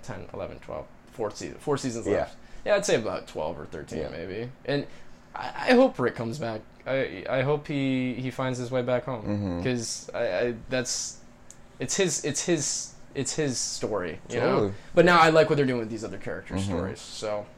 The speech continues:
Speaker 1: yeah, yeah. The new Fear the Walking Dead trailer came out today.
Speaker 2: Yeah, it looked interesting.
Speaker 1: What did you think?
Speaker 2: I, I didn't s-, after that, <laughs> I don't,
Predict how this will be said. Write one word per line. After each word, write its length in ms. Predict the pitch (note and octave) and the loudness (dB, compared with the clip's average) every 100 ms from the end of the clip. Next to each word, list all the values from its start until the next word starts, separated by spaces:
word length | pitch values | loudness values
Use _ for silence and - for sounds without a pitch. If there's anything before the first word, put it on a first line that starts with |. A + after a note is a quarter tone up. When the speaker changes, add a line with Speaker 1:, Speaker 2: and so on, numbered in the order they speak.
| - - - - - - - | -20 -20 -20 -20 -20 -16 -8
Speaker 1:
yeah, 200 | A#2+ G#2+ G#2 | -6 -6 -8
yeah. 220 | G#2+ G#2+ F#2 - - - | -8 -8 -12 -18 -20 -6
The 100 | B2+ C3 | 0 2
new 100 | C#3+ | 4
Fear 160 | D3 | 4
the 60 | C3 | 2
Walking 240 | B2+ B2 | 2 0
Dead 120 | A#2+ C3+ | -4 -4
trailer 240 | F#2+ G2 | -6 -8
came 200 | A2 G#2+ | -10 -10
out 240 | G#2 - | -12 -12
today. 260 | - G2+ C#3+ D3 - | -10 -8 -8 -10 -2
Speaker 2:
Yeah, 260 | E2+ A2 C#3+ | 6 8 8
it 20 | B2+ | 4
looked 220 | C3+ - | 2 -2
interesting. 420 | G#2+ G2 - F#2+ | -6 -6 -6 4
Speaker 1:
What 120 | D3 E3 | 6 6
did 60 | |
you 40 | C3 | 4
think? 360 | C#3+ A#2 D#2+ - - - - - - - - - - C#2+ - | 2 0 -4 -14 -18 -20 -20 -20 -20 -20 -18 -14 -12 2 8
Speaker 2:
I, 380 | G#2 A2+ A2+ - | 10 10 10 8
I 160 | G#2+ | 8
didn't 180 | C3 C3+ | 8 6
s-, 240 | G#2+ - - | 4 0 4
after 260 | G#2+ A2+ A2 | 4 4 4
that, 200 | G2+ - | 2 0
<laughs> 40 | |
I 260 | - G2 G2+ | -2 0 0
don't, 240 | F2 - | -2 -2